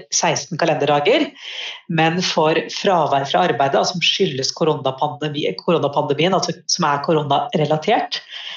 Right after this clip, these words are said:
så er denne arbeidsgiverperioden redusert fra seksten kalenderdager til tre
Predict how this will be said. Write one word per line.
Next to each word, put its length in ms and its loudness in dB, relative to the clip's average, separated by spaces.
så 160 0
er 220 2
denne 180 2
arbeidsgiverperioden 960 -2
redusert 720 -2
fra 400 0
seksten 500 -2
kalenderdager 680 2
til 260 2
tre 220 0